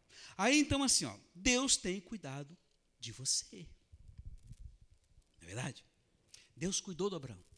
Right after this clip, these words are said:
Deus podia ter dito para Abraão: "Abraão, tu, eu quero que tu fizesse, agora tu te ferra. Tu desse a tua mulher, eu te dei a tua mulher que tu vai dar para o faraó, que isso?" Né? Mas não, ele não fez, ele cuidou, e Abraão saiu bonitinho, com todos os cavalos,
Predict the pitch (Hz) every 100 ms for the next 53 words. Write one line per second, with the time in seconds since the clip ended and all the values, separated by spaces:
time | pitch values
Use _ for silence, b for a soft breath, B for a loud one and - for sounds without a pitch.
0 | - B B B B 170 208 220 202 208
1 | 202 185 170 190 185 - _ _ - -
2 | - 110 - - - 196 - - 104 104
3 | 117 - - - 330 98 - 107 95 107
4 | - _ - 113 113 127 117 117 147 175
5 | 185 151 175 - 180 175 220 - 160 156
6 | 175 170 - 135 143 214 240 294 - -
7 | _ B B B 196 302 254 - 151 190
8 | - 139 98 101 117 139 156 147 196 160
9 | 196 254 B B - 185 160 180 233 -
10 | 208 220 214 - 208 240 190 - 226 196
11 | - 190 127 180 208